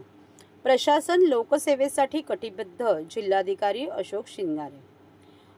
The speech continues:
मुख्यमंत्री एकनाथ शिंदे, उपमुख्यमंत्री देवेंद्र फडणवीस, अजितदादा पवार, पालकमंत्री शंभूराज देसाई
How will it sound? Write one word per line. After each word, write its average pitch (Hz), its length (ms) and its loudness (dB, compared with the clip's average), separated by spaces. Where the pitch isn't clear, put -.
मुख्यमंत्री 330 560 0
एकनाथ 262 400 0
शिंदे, 233 380 -2
उपमुख्यमंत्री 226 920 -8
देवेंद्र 196 460 0
फडणवीस, 208 580 -4
अजितदादा 226 640 -4
पवार, 185 440 -2
पालकमंत्री 196 840 -4
शंभूराज 185 560 -4
देसाई 220 560 -4